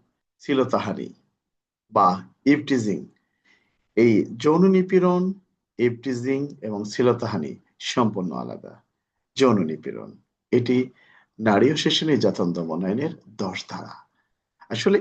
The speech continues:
এই প্রশ্নটি কিভাবে আসে? ক নামক ব্যক্তি মালিবাগ থেকে বাসে করে গুলিস্তান যাওয়ার পথে পাশের সিটে বসা কোনো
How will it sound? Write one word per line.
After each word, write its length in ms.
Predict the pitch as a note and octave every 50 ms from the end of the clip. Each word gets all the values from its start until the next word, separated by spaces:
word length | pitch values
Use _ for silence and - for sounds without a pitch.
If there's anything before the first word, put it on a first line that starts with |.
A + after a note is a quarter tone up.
| - - D3
এই 80 | F3+ F#3 -
প্রশ্নটি 380 | - - - - - C#3 B2+ B2+ -
কিভাবে 320 | C#3+ B2+ C3+ C#3 C3 D3 D3+ D3 C#3+
আসে? 200 | - - - F#3 G#3 - - _ _ _ - _ _ _ _ -
ক 20 | C3+ C3 C#3+
নামক 260 | E3+ F#3+ G3 D3+ A#2+ A#2 - -
ব্যক্তি 360 | E2 - - - - F#3+ F#3+ B3+ - - - _ _ _ _ _ _ _ _ _ _ _ _ _ _ _ _ _ _ _ _ _ _ _ _ _ -
মালিবাগ 480 | B2 C3 B2+ C3 C#3+ E3 E3+ F3+ F3 F3 - -
থেকে 240 | F#3+ F3+ - - F3+ F3+ F3+ - - - G#2+ G#2+
বাসে 260 | G#2+ A#2 A#2 - D3 C#3+ -
করে 180 | D3 D3 C#3+ D3 C#3 G2 -
গুলিস্তান 500 | B2 A#2+ B2 A#2+ A#2+ - - - C3+ A#2+ A2+ G2
যাওয়ার 260 | G2+ F2+ E2+ D#2+ D#2 - - -
পথে 260 | F#2+ F#2+ - D#3 F3 A#3+ B3+ - - _ _ _ _ _ _ _ _ - - - _ _ _ _
পাশের 400 | D3 C3 C3 - - - F#3 F#3 F3 F3+ -
সিটে 260 | - - - - F#2+ F2 D#2+
বসা 300 | E2+ F#2+ - - F3 G3+ B3+ A#3 - - _ _ _ _ _ _ _ _ _ _ _ _ -
কোনো 140 | G#2+ G#2+